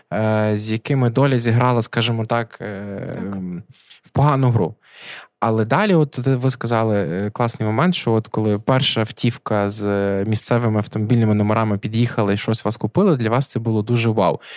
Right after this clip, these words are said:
Speaker 1: Чи відчуваєш ти, що у вас от змінився цей, е, я не знаю, це ядро аудиторії, цей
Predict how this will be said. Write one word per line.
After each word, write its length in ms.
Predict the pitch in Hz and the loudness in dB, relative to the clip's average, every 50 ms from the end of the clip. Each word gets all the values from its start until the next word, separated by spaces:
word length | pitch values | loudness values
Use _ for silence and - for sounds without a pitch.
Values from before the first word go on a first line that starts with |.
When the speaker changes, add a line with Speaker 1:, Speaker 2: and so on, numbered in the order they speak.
| - - - _ | -18 -20 -20 _
Speaker 1:
Чи 160 | - - - | -6 -2 0
відчуваєш 500 | 127 127 - - 139 151 180 233 262 - | 0 0 0 0 0 0 2 2 0 0
ти, 140 | - - 214 | 0 0 -2
що 200 | 196 - - 160 | -2 0 -2 0
у 20 | 156 | 0
вас 220 | 165 160 - - | 0 0 2 0
от 80 | 135 123 | -2 0
змінився 500 | 117 127 127 131 143 143 131 - 127 113 | 2 4 4 4 4 4 2 0 -2 -4
цей, 380 | - - 110 110 104 - - - | -2 -2 -2 -2 -2 -4 -6 -6
е, 400 | - - 98 98 98 98 95 98 - _ _ _ _ _ _ _ _ _ _ _ _ _ _ _ - - | -4 0 0 2 2 0 0 -4 -6 _ _ _ _ _ _ _ _ _ _ _ _ _ _ _ -10 -4
я 120 | - 113 113 | -2 0 0
не 80 | 110 | 0
знаю, 260 | 104 101 110 98 95 92 | 0 0 0 -2 -2 -2
це 140 | - 110 | -2 -2
ядро 320 | 101 101 98 98 123 - - | -2 -2 0 2 2 2 4
аудиторії, 840 | 87 113 113 110 110 113 110 - - 113 110 104 101 101 98 95 92 | 4 2 2 2 0 -2 -2 0 2 2 4 4 4 2 2 0 0
цей 400 | - - - 104 101 101 - | -2 -2 -2 0 0 0 -2